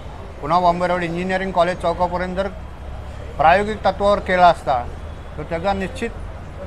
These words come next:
त्यांना मोठ्या प्रमाणात, म्हणजे आत्ता जे यश लाभण्याची शक्यता आहे त्याच्यापेक्षा आणखी मोठ्या प्रमाणावर त्यांना तो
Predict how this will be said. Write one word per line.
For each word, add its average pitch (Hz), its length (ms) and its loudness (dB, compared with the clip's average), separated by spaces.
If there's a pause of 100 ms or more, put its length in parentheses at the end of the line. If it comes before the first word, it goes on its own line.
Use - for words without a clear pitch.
त्यांना 170 540 2
मोठ्या 151 300 0
प्रमाणात, 160 360 -2
म्हणजे 147 340 -4 (760)
आत्ता 190 240 -2
जे 190 300 0
यश 190 140 -4
लाभण्याची 180 420 2
शक्यता 180 340 -6
आहे 190 80 -4
त्याच्यापेक्षा 233 460 -2
आणखी 226 280 0
मोठ्या 214 280 2
प्रमाणावर 196 500 2 (640)
त्यांना 180 380 2
तो 180 520 -2